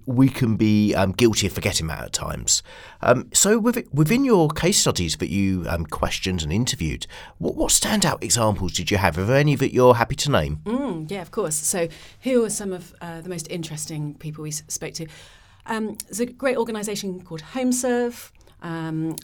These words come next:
Speaker 2: uh, they are, uh, based up in Walsall. And, um, HomeServe and Greg, who's the C E O there, have done a huge amount to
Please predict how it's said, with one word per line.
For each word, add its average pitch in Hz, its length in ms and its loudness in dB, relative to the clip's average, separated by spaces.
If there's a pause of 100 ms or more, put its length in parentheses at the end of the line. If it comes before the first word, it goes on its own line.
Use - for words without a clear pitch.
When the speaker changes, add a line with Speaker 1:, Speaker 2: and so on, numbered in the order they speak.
(120)
Speaker 2:
uh, 175 140 -10
they 156 240 -8
are, 151 220 -6 (100)
uh, 160 100 -10
based 165 340 -8
up 165 140 -14
in 165 100 -10
Walsall. 156 480 -8 (440)
And, 156 520 -4
um, 151 400 -8 (480)
HomeServe 165 880 -6 (400)
and 156 400 -10
Greg, 175 340 -6
who's 151 200 -12
the 160 100 -10
C 160 400 -6
E 160 40 -4
O 156 140 -6
there, 147 300 -10 (400)
have 208 320 -16
done 202 120 -10
a 190 40 -6
huge 240 600 -6
amount 156 440 -10
to 147 400 -12